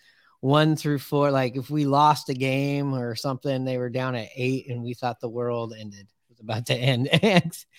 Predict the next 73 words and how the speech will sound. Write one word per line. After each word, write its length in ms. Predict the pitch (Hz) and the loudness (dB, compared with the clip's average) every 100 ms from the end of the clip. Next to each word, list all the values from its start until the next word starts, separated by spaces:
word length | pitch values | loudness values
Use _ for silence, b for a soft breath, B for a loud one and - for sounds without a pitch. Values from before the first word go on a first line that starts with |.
| b b b | b b b
uh, 340 | - 147 156 143 | 6 8 8 6
you 80 | 277 | 2
know, 140 | 294 269 | 4 4
for 120 | 302 | 2
the 80 | 254 | 4
Mariners, 420 | 185 226 233 208 | 6 6 4 4
I've, 160 | 202 - | 0 0
I, 60 | 151 | 0
like 220 | 160 156 | 2 2
I 80 | 185 | 0
said 260 | 208 185 | 0 0
at 100 | 151 | -2
the 60 | - | -2
top, 220 | 175 165 | 0 2
I 60 | 156 | 0
think 160 | 247 | -2
it's 100 | 240 | -2
about 320 | 233 208 202 143 | 2 4 4 6
right. 420 | 160 226 143 - _ | 4 4 0 -8 _
I 120 | 147 | -2
mean, 220 | 143 151 143 | 0 0 0
they 200 | 156 156 | 0 0
still 320 | - 165 165 | 0 2 2
have 200 | 175 156 | 2 -2
some 300 | - 156 156 | -2 0 0
things 360 | 156 151 156 135 | -2 -2 -4 -6
to 100 | 139 | -10
prove. 580 | - 151 165 113 117 - _ | -4 -2 -2 -6 -10 -16 _
And 400 | 123 123 120 120 b b b | -4 -2 0 -2 b b b
these 220 | 143 131 | 0 0
teams 340 | - 202 214 180 | 2 2 4 2
that 140 | 165 | 2
are 100 | 147 | 0
in 80 | 127 | -2
front 300 | - 165 185 | -2 0 0
of 100 | 147 | 0
'em, 300 | 147 143 139 _ _ _ _ _ _ | 0 -2 -4 _ _ _ _ _ _
you 80 | 135 | -2
know, 80 | 139 | 0
you 160 | 151 | 0
can 100 | 170 | 2
make 140 | 175 156 | 2 4
an 80 | 151 | 2
argument 420 | 147 143 147 135 | 2 0 0 0
of, 60 | |
like, 200 | 123 110 | 0 -2
"Hey, 300 | 113 185 208 | 2 2 4
well, 180 | 156 151 156 | 2 2 0
we 120 | 185 | -2
beat 320 | 143 185 196 | -2 -4 -4
Toronto," 680 | - 139 123 117 127 120 117 | -4 -2 -2 -4 -8 -10 -8
and, 100 | 120 | -4
"Hey, 300 | 180 202 165 | -2 -2 -2
we 160 | 151 | -2
made 240 | 165 160 170 | 0 0 0
it 100 | 165 | -4
farther 460 | - 156 165 156 | -2 0 0 -2
than 160 | 139 131 | -4 -6
Tampa 320 | 135 127 131 | -8 -8 -8
Bay," 180 | 117 123 | -6 -6
but 340 | 123 131 120 | -4 -6 -6
we 180 | 135 147 | -4 2
also 280 | 165 170 156 | 4 2 0
haven't 300 | 151 147 135 | -2 -2 -6
sat 240 | - 139 | -4 -4
here 180 | 143 143 | -2 -2
and 80 | 131 | 0
done 180 | 135 131 | 0 -2
all 300 | - 135 143 | -2 2 4
of 100 | 147 | 4
our 120 | 127 120 | 0 -4
homework 540 | 123 143 147 117 113 | -4 -4 -2 -6 -6
on 300 | 113 117 113 | -8 -6 -8